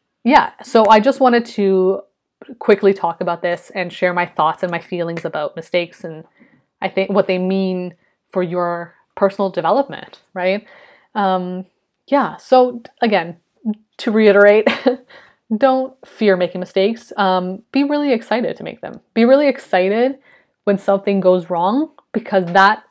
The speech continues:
in that moment, there's something that you're learning that you didn't know before. And now you are,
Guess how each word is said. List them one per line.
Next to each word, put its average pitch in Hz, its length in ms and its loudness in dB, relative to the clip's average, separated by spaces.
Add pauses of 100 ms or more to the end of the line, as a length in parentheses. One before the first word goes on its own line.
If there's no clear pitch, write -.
in 214 140 0
that 220 220 0
moment, 220 520 -2 (300)
there's 196 240 2
something 208 200 2
that 190 80 0
you're 180 200 0
learning 175 440 -4 (380)
that 196 120 6
you 185 60 2
didn't 185 200 -2
know 180 100 0
before. 170 300 -6
And 190 120 -6
now 185 120 0
you 190 160 0
are, 185 240 0